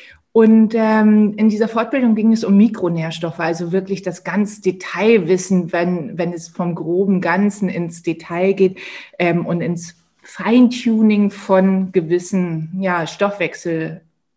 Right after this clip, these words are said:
Wegen, die wir so in unserem Körper kennen. Du bist Ernährungsdoc. Warum ist für dich eigentlich, ähm,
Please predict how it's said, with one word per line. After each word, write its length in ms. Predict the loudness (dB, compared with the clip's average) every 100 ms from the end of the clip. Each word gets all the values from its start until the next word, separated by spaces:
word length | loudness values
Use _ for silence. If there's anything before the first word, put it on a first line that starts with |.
| _ _ _
Wegen, 760 | -6 -6 0 2 4 2 0 -2
die 200 | -8 -6
wir 140 | -6
so 200 | -4 -4
in 140 | -4
unserem 500 | -4 -4 -6 -8 -10 -8
Körper 340 | -6 -6 -10
kennen. 480 | -12 -8 -6 -6 -10 _ -20 -20 -20 -20 -20 _ _ _ _ _ _ _ _ _ _ _ _ _ _ _
Du 100 | -4
bist 260 | -2 -2 0
Ernährungsdoc. 920 | 0 2 2 0 -2 -2 -2 -4 -10 -18 _ _
Warum 540 | -4 0 0 0 0 0
ist 260 | -2 -6 0
für 100 | 0
dich 540 | 2 2 2 -2 -6
eigentlich, 1000 | -2 0 0 -2 -2 0 0 0 -4 -6
ähm, 640 | -4 -2 -2 -2 -4 -6